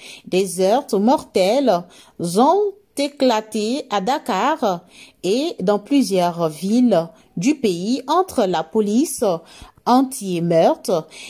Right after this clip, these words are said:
et des partisans de Ousmane Sonko.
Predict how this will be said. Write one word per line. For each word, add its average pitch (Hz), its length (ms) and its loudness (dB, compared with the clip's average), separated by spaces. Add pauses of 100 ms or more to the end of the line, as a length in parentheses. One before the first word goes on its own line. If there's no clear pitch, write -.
(200)
et 302 260 2
des 220 140 0
partisans 190 720 -4
de 160 200 -4
Ousmane 214 720 2
Sonko. - 560 -2